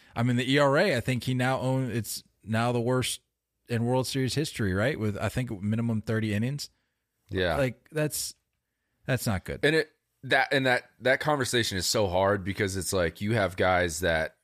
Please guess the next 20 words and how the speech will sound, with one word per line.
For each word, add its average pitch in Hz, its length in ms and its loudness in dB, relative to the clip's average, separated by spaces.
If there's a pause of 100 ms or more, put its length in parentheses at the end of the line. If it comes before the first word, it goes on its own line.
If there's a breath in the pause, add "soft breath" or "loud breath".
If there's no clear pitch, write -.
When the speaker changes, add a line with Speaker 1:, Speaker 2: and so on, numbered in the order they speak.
(420)
Speaker 2:
it's, 113 280 -4
it's 110 200 -4
weird 117 320 0
'cause 104 160 -4
you 127 120 0
can 117 400 -4
erase 104 880 -2 (220)
a 98 100 0
bad 104 520 2
regular 92 440 0
season 78 580 -4 (480)
with 95 220 -4
an 85 80 -2
amazing 85 540 -2
postseason. 65 680 -8 (1120)
You 113 140 -2
can, 104 300 -4
you 110 140 0
can 92 420 -4 (920)
happily 101 880 -2